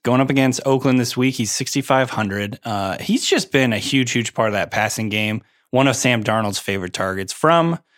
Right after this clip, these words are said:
Four for Four Football, C J Hernandez. Crowder's twenty-eight point six percent target share over last month actually ranks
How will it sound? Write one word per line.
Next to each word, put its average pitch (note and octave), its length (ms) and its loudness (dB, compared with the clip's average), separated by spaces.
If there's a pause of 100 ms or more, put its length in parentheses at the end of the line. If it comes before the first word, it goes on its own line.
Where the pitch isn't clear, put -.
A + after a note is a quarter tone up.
(240)
Four C#3 240 0
for B2+ 120 -4
Four B2 220 0
Football, A2+ 340 -2
C A#2 200 -2
J G#2+ 100 -2
Hernandez. G#2+ 460 -2
Crowder's C#3 420 2
twenty-eight C3 560 2
point B2 180 0
six - 240 -4
percent - 260 -4
target G#2 300 -4
share B2+ 200 0
over C3 120 2
last C3 300 2
month C3+ 200 2
actually A2 360 -2
ranks F#2+ 360 -6